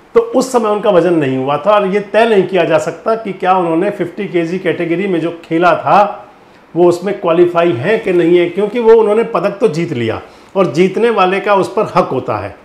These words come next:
अब सबसे बड़ी बात ये आ जाती है कि क्या इंडियन ओलंपिक एसोसिएशन इसकी पूरी पैरवी करेगा, भारत सरकार इसकी पूरी पैरवी करेगी,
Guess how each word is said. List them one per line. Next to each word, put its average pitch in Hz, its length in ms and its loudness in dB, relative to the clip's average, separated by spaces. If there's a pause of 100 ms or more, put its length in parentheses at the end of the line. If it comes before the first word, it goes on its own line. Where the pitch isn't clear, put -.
(420)
अब 214 80 2
सबसे 202 300 0
बड़ी 214 180 2
बात 190 260 2
ये 190 60 2
आ 185 100 2
जाती 160 340 0
है 220 100 6
कि 220 140 -4
क्या 190 180 -2
इंडियन 175 360 2
ओलंपिक 170 420 0
एसोसिएशन 170 640 -2
इसकी 175 240 -4
पूरी 180 320 2
पैरवी 175 360 -2
करेगा, 170 380 0
भारत 156 260 0
सरकार 185 480 0
इसकी 185 220 -2
पूरी 175 280 0
पैरवी 170 320 0
करेगी, 165 420 0